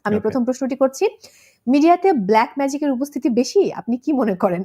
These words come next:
Speaker 1: এইটা কি বুঝিয়েছে আমি, I don't know। তুমি কি বলবে আসলে এই ব্ল্যাক
Speaker 2: আমি
Speaker 1: ম্যাজিক টা কি?
Speaker 2: কোয়েশ্চেনই বুঝি নাই। What do you mean by black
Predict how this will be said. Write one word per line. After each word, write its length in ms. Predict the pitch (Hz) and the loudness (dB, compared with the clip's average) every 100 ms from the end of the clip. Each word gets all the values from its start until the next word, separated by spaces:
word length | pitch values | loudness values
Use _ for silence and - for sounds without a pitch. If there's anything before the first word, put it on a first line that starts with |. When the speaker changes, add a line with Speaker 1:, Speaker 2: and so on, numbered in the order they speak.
| - | -2
Speaker 1:
এইটা 260 | 262 311 | 0 0
কি 160 | 320 294 | 0 -2
বুঝিয়েছে 420 | 240 233 277 262 | 0 0 0 0
আমি, 180 | 214 220 | 0 0
I 160 | 196 202 | 0 0
don't 180 | 214 | 0
know। 220 | 208 160 - _ _ | 0 -2 -6 _ _
তুমি 180 | 254 247 | -6 -6
কি 100 | 247 | -6
বলবে 260 | 180 151 143 | -8 -10 -12
আসলে 320 | - 160 156 _ _ _ _ - | -14 -20 -20 _ _ _ _ -6
এই 100 | 233 | -2
ব্ল্যাক 200 | 190 160 | -2 0
Speaker 2:
আমি 80 | 143 | 0
Speaker 1:
ম্যাজিক 120 | 160 | 0
টা 40 | |
কি? 40 | 160 | 2
Speaker 2:
কোয়েশ্চেনই 480 | 160 - - 165 | 2 2 0 0
বুঝি 240 | 110 101 95 | 0 -4 -6
নাই। 100 | 90 | -4
What 160 | 107 | -4
do 80 | 139 | -2
you 100 | 175 | -2
mean 160 | 160 151 | -2 -2
by 140 | 156 | -2
black 260 | 117 101 | -2 -2